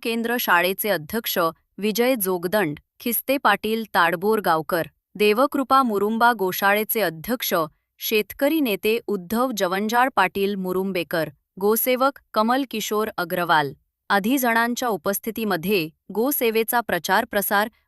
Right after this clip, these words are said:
व सेवा क्षेत्रात कार्य करणाऱ्या गोशाळेचे सन्मान. उठाना कुठेतरी व्हायला पाहिजे हा हेतू समजून प्रत्येक संघटनेने किंवा प्रत्येक पक्षाने, लोकप्रत शासनाने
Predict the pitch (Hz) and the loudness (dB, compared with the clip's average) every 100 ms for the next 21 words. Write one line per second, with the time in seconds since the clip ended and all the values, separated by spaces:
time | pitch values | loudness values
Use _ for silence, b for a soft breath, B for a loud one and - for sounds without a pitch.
0 | - 254 214 196 226 302 - 214 226 226 | -4 -2 0 2 2 0 -2 -2 0 0
1 | - 180 175 214 277 196 185 185 196 180 | 2 0 2 0 -2 0 2 2 2 0
2 | 170 165 190 196 240 - 180 - 175 165 | -6 -2 0 0 -2 -6 -4 -4 -4 0
3 | 165 151 139 _ _ - 240 226 262 285 | 0 0 -2 _ _ -10 -8 -2 0 2
4 | 339 247 220 254 262 285 247 202 190 208 | 0 -2 -4 -2 0 0 0 0 2 0
5 | 254 202 196 196 196 156 - _ - 254 | 2 2 0 -2 -2 -2 -8 _ 0 2
6 | 277 214 190 262 294 208 190 220 202 190 | 4 2 0 -2 -2 -2 -2 -2 -2 -4
7 | _ _ - 254 - 311 339 - 214 202 | _ _ -2 -2 -2 -4 -4 -2 -2 0
8 | 208 262 226 180 170 196 220 214 233 226 | 0 0 0 0 -2 -4 -2 0 0 -2
9 | 214 - 285 320 - 190 - 247 240 185 | -4 -4 -4 -4 -2 -4 -2 -2 0 0
10 | 147 _ _ - 214 285 - 277 - - | -4 _ _ 0 2 2 0 -2 -2 -2
11 | 190 180 202 208 190 170 | 0 0 0 0 0 -2